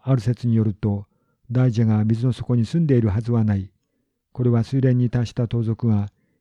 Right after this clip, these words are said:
水の底に隠れていて、錦の帯をおとりに往来の旅人を引きずり込んで、その懐中物や着物を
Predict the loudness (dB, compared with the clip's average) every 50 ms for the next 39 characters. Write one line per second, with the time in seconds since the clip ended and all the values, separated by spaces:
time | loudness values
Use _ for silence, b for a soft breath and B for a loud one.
0 | _ _ -4 -2 0 0 0 0 -2 -2 -2 0 2 2 2 0 0 -2 -2 0
1 | -2 -2 0 0 0 0 0 0 -2 -2 -2 -4 -8 _ _ _ _ _ _ _
2 | _ -6 -4 -4 -4 -2 -2 0 0 2 2 4 4 4 4 2 0 -4 -6 -8
3 | -4 -2 0 0 2 2 2 0 0 -2 -6 _ _ _ _ _ -6 -2 0 2
4 | 2 2 4 2 0 0 0 -2 0 0 0 0 0 0 0 0 0 0 -2 -4
5 | -4 0 0 0 2 2 0 0 0 0 -2 -4 -6 -10 b b b b b b
6 | b b -10 -4 -2 -2 0 2 0 0 0 0 0 0 0 -2 0 0 0 0
7 | 0 0 -2 -2 -2 0 0 2 0 0 -2 -4